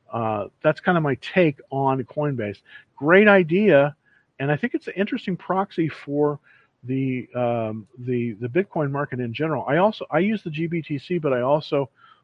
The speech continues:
look at Coinbase because it is one of the biggest of the, uh, exchanges out there, and I, so that's that. I also look at it for that. But right now, I think with Coinbase, C O I N, I think you just gotta be super careful, and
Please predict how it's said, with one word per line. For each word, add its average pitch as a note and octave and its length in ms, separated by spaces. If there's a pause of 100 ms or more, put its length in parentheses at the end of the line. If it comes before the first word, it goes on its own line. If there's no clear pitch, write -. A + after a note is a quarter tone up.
look B2+ 200
at A#2 80
Coinbase B2 560
because A2+ 260
it A#2 120
is G#2+ 180
one A#2+ 180
of A2+ 80
the G2+ 80
biggest A#2 540
of G#2 200 (100)
the, G#2 260 (500)
uh, G2+ 160
exchanges D3 640
out G2+ 220
there, G2 240 (420)
and A2 240
I, G2 260
so G#2+ 440 (280)
that's C3 260
that. A2+ 240
I A#2 100
also A#2 240
look A#2+ 140
at A2+ 100
it - 60
for G#2+ 120
that. G2+ 260
But A2 140 (380)
right D#3 200
now, E3 180
I D3+ 60
think D#3+ 200
with C3+ 180
Coinbase, C3+ 420 (100)
C D3+ 140
O C#3+ 100
I B2 220
N, A#2 180
I - 100
think C3 240
you A#2 40
just A2 220
gotta G#2+ 160
be G2+ 120
super D#3 400
careful, A2+ 480 (500)
and G2+ 380